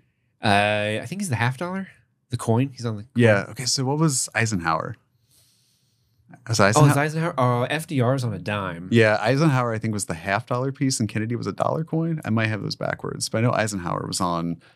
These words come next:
Speaker 2: one of the big,
Speaker 1: Yeah.
Speaker 2: no longer circulated.
Speaker 1: Eisenhower.
Speaker 2: Could have also rolled with Sacagawea.
Speaker 1: I love how this, this episode has, like, become, like, the currency episode. Okay, so Eisenhower was on the one dollar coin.
Speaker 2: Dollar coin. Okay.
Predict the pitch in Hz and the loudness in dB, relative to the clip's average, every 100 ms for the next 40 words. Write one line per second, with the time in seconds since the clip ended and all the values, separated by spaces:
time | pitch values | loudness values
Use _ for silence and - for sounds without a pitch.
0 | _ - 104 107 90 82 92 90 87 82 | _ 0 4 4 0 -2 0 0 -2 -6
1 | 78 73 - _ _ - 104 98 92 92 | -12 -14 -20 _ _ 2 4 4 2 -2
2 | 92 - 101 104 104 98 101 - _ - | -2 -4 -4 -4 -4 -6 -8 -14 _ -20
3 | - - - - - - - 52 - - | -20 -16 -16 -16 -20 -12 -8 -8 -8 -12
4 | - - 80 - 113 104 - 95 95 98 | -14 -14 -16 -8 2 2 2 -2 -4 -4
5 | 107 - - - - - 113 139 170 - | -6 -6 -6 -8 -8 -2 0 0 -2 4
6 | 247 381 359 202 135 117 151 170 190 160 | 4 4 2 2 2 0 -2 -2 -2 -2
7 | 139 139 120 110 104 101 107 - 120 117 | 0 2 2 0 -4 -6 -8 0 2 2
8 | 113 110 101 120 - 117 120 113 - 95 | 0 -2 -2 -2 -2 0 2 2 -2 -4
9 | 87 - 101 95 - 147 135 117 120 123 | -6 -4 -2 -2 0 0 2 0 2 2
10 | 143 135 131 127 117 110 110 104 98 117 | 2 -2 0 0 -2 -2 -4 -4 0 4
11 | 127 117 104 107 98 - 90 95 85 82 | 4 4 0 0 -6 -8 0 2 2 -4
12 | 80 78 98 90 | -8 -8 -6 -4